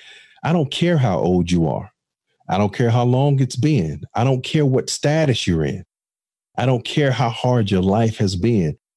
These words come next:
If you have breath in your body right now, you have an opportunity to keep trying. You have an opportunity to keep pressing. You have an opportunity to keep building. I never said it was easy. So I'm not minimizing anything that you may go through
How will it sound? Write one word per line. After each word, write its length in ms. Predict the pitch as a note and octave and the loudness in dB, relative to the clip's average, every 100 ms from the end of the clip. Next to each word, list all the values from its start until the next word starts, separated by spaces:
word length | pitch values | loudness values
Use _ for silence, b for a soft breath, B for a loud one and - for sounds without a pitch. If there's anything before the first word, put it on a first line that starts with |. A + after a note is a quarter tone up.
| _ _ _ | _ _ _
If 260 | G#2 G2 - | -2 -2 0
you 140 | D3 | 0
have 320 | C#3 B2 F#2+ F#2 | 2 0 -2 0
breath 320 | G#2+ C3 C3+ | 2 2 2
in 120 | G#2 | 2
your 120 | F2+ | 0
body 360 | E2 F#2 G#2 E2 | 0 0 2 0
right 380 | C#2 E2 G#2+ - | 0 0 0 0
now, 340 | C#3 D#3+ D#3 _ _ _ _ _ - | 2 2 -2 _ _ _ _ _ -4
you 160 | G2+ A#2+ | 0 2
have 200 | A2+ G2+ | 2 2
an 100 | G2+ | 0
opportunity 640 | G2 F#2 - G#2+ F#2+ F2 | 0 -2 0 2 2 0
to 100 | D#2+ | -2
keep 260 | - F2 - | -2 -2 -2
trying. 420 | - D#2+ - G2 _ _ _ _ _ _ _ _ _ _ | -4 -4 -6 -16 _ _ _ _ _ _ _ _ _ _
You 160 | G2 A2+ | -2 0
have 320 | B2 A#2+ A2 | 2 0 0
an 80 | G#2+ | 2
opportunity 600 | G#2 G#2 - A#2+ G2+ F2+ | 2 0 0 0 0 0
to 80 | E2 | -4
keep 260 | - F#2 - | -2 -2 -2
pressing. 480 | A#2+ C3+ - D3 C#3+ B B B - | 0 0 0 -2 -4 B B B -2
You 100 | A2 | 0
have 180 | G#2 F2+ | 2 -2
an 100 | - | -2
opportunity 640 | G#2+ G#2 F#2+ A2+ G2 F#2 | -2 -2 -2 2 2 2
to 80 | F2 | 0
keep 300 | - F#2 E2 | 0 -2 0
building. 400 | F2+ C3+ D#2+ D2 - | 0 0 0 -6 -4
I 120 | G2 | 0
never 380 | G#2+ A#2+ F#3 E3+ | 2 2 0 0
said 300 | - F3+ E3 | -2 0 0
it 120 | A#2+ | 2
was 200 | A2 A2 | 0 0
easy. 400 | C3 G#2 - G2 _ _ _ _ _ _ | 0 0 -4 -12 _ _ _ _ _ _
So 180 | - G2 | -4 0
I'm 120 | C#3 | 2
not 160 | E3 F#2+ | 0 0
minimizing 760 | A#2 D3+ D3+ C3 A#2+ G#2+ G2 G2+ | 0 2 2 2 2 0 2 2
anything 520 | C#3+ D3+ D3+ C#3+ G#2+ | 2 0 0 0 0
that 180 | F#2+ B2 | 0 0
you 60 | |
may 160 | A#2 A2+ | 0 2
go 200 | A2+ G#2 | 0 0
through 340 | G2+ G2+ G#2+ | 0 0 0